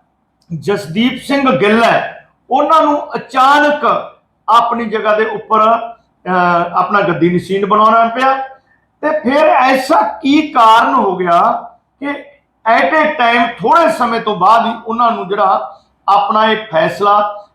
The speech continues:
ਵਾਪਸ ਲੈ ਕੇ ਥੋੜਾ ਚੇਂਜ ਕਰ ਦਿੱਤਾ ਕਿ ਨਹੀਂ, ਉਹ ਪੂਰੇ ਗੱਦੀ ਨਸ਼ੀਨ ਨਹੀਂ ਹੋਣਗੇ, ਉਹਨਾਂ ਨੂੰ ਅਜੇ ਪੂਰਾ ਜਿਹੜਾ ਅਧਿਕਾਰ ਨਹੀਂ ਦਿੱਤੇ ਗਏ, ਸਾਰਾ ਕੁਝ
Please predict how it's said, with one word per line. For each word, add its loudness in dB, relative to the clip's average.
ਵਾਪਸ 0
ਲੈ -2
ਕੇ -2
ਥੋੜਾ 2
ਚੇਂਜ -2
ਕਰ -2
ਦਿੱਤਾ -6
ਕਿ -2
ਨਹੀਂ, 0
ਉਹ 2
ਪੂਰੇ 2
ਗੱਦੀ -2
ਨਸ਼ੀਨ -2
ਨਹੀਂ 0
ਹੋਣਗੇ, 2
ਉਹਨਾਂ 2
ਨੂੰ 0
ਅਜੇ -4
ਪੂਰਾ 2
ਜਿਹੜਾ 2
ਅਧਿਕਾਰ 0
ਨਹੀਂ -4
ਦਿੱਤੇ -4
ਗਏ, -4
ਸਾਰਾ 2
ਕੁਝ -4